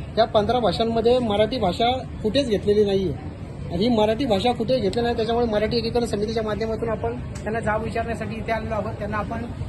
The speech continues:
लेखी निवेदन दिलेलं आहे की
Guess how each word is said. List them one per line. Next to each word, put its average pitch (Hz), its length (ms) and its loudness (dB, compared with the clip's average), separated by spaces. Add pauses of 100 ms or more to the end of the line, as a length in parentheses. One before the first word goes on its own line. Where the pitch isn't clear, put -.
(120)
लेखी 202 280 -4
निवेदन 220 440 -4
दिलेलं 208 280 -4
आहे 214 220 -4 (500)
की 285 420 -6